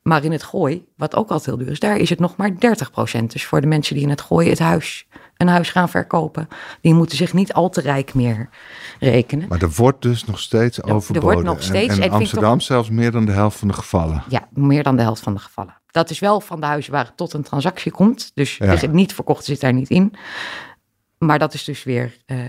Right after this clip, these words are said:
Speaker 1: ja.
Speaker 2: Maar in Amsterdam wordt ook al gezegd: heb je ook nog weer de expats, hè, die daar, of dan heb je andere regio's rond Eindhoven ongetwijfeld ook, maar in Amsterdam ook, dat de expats nog zorgen voor, eh, eh, een extra vraag.
Speaker 1: Dat kan, en die zijn natuurlijk na corona weer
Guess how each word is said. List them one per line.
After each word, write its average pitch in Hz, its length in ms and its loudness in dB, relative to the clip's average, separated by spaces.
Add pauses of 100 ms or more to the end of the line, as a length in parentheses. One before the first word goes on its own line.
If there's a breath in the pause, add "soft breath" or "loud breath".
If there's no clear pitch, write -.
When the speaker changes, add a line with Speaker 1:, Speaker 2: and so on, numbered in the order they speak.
(140)
Speaker 1:
ja. - 140 -2
Speaker 2:
Maar 113 100 2
in 131 60 2
Amsterdam 131 420 2
wordt 139 140 2
ook 135 120 4
al 131 60 0
gezegd: 127 220 -2
heb 127 180 2
je 135 100 2
ook 127 120 4
nog 123 140 -2
weer 123 160 4
de 120 80 -2
expats, 113 560 -2
hè, 127 120 0
die 127 160 -2
daar, 98 320 2
of - 160 -8
dan 95 160 -2
heb 90 200 0
je 98 100 0
andere 90 440 2
regio's 90 480 4
rond 90 200 2
Eindhoven 87 520 2
ongetwijfeld 87 580 0
ook, 98 200 4
maar 101 120 4
in 95 60 2
Amsterdam 92 520 2
ook, 107 380 2
dat 104 160 2
de 107 80 0
expats 95 500 -2
nog 90 180 -2
zorgen 90 420 2
voor, 85 400 0
eh, 85 540 0
eh, 82 360 -2 (180)
een 90 120 -2
extra 85 440 -2
vraag. 82 360 -2
Speaker 1:
Dat 175 200 0
kan, 165 200 0
en 185 80 -2
die 180 100 -2
zijn 160 200 -4
natuurlijk 156 320 -4
na 151 180 0
corona 151 480 -2
weer 135 420 -4